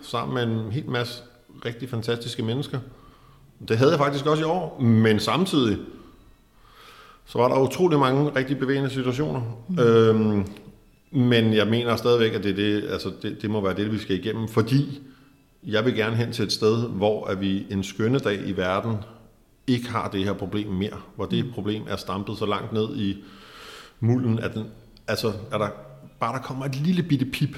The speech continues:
Speaker 1: fra en eller anden enlig mandeidiot, så står der hundrede andre mennesker og skriger ham ind i hovedet, at han bare skal pakke sig langt væk, og han skal vise noget respekt for sine medmennesker.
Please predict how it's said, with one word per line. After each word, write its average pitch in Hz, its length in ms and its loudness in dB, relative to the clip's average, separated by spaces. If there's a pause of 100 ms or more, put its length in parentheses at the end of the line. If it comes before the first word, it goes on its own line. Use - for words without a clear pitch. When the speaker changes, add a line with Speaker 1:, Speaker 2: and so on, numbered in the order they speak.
(400)
Speaker 1:
fra - 260 -8
en 127 100 -8
eller 113 120 -4
anden 113 260 -4
enlig 143 380 2
mandeidiot, 107 920 0 (100)
så 117 120 -8
står 120 240 -4
der 117 120 -2 (380)
hundrede 160 460 2
andre 110 240 0
mennesker 110 360 -2
og 107 100 -2
skriger 120 260 -2
ham 110 140 0
ind 113 100 -2
i 107 40 0
hovedet, 107 280 0
at 101 80 -2
han 101 120 -4
bare 101 220 -2
skal 110 220 -6 (160)
pakke - 320 -8
sig 107 220 0 (260)
langt 113 500 0
væk, 101 140 -2 (460)
og 95 80 -2
han 98 80 0
skal 104 160 -6
vise 107 180 -4
noget 107 140 0
respekt 107 340 -4
for - 80 -16
sine 101 380 -2
medmennesker. 104 600 -2